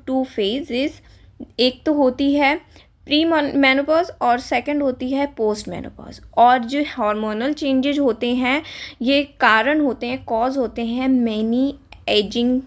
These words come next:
प्रॉब्लम्स के, जिसमें कि जो फीमेल्स होती हैं वो अपनी जो बोन्स में, specially जो बोन्स की mass and मसल्स स्ट्रेंथ होती है वो धीरे धीरे लूजिंग, मतलब खोने लगती हैं, ठीक है,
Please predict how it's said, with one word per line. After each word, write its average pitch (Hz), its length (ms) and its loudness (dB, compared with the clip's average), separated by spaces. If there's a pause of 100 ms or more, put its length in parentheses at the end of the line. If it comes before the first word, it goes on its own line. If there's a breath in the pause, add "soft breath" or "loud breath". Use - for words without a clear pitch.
(160)
प्रॉब्लम्स 202 580 0
के, - 180 -16 (480 loud breath)
जिसमें 285 440 2
कि 349 180 2
जो 349 140 0
फीमेल्स 277 600 0
होती 269 300 0
हैं 277 240 0
वो 285 320 2
अपनी 262 580 -2
जो 262 320 -2 (180)
बोन्स 285 600 2
में, 233 200 -2
specially 262 600 -6
जो 302 260 -2 (340 loud breath)
बोन्स 277 440 4
की 311 140 -4
mass 254 380 0
and 285 300 -4
मसल्स 269 680 -2
स्ट्रेंथ 254 600 0
होती 233 300 -2
है 277 200 0
वो 294 360 -2
धीरे 240 320 -2
धीरे 247 380 -2 (340 loud breath)
लूजिंग, 254 600 4 (400)
मतलब 240 320 -4 (260)
खोने 269 280 6
लगती 190 400 -2
हैं, 196 80 -12
ठीक 262 200 -8
है, 370 100 0